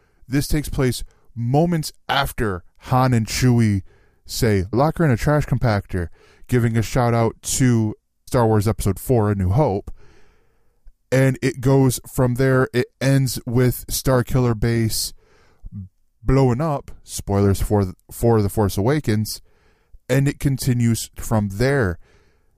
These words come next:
This is honestly a really cool read. I, I, again, I am so excited that Cody picked this out for me. Um, and it's one of those things that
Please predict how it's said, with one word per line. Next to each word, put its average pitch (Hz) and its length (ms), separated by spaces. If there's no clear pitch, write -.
This 214 220
is 196 180
honestly 190 460
a 143 80
really 160 320
cool 180 320
read. 156 400
I, 160 360
I, 131 80
again, 127 360
I 147 100
am 143 140
so 165 340
excited 139 600
that 120 260
Cody 127 340
picked - 220
this 107 240
out 107 160
for 156 120
me. 175 280
Um, 107 460
and 143 240
it's - 220
one 156 120
of 175 60
those 175 160
things 170 340
that 127 380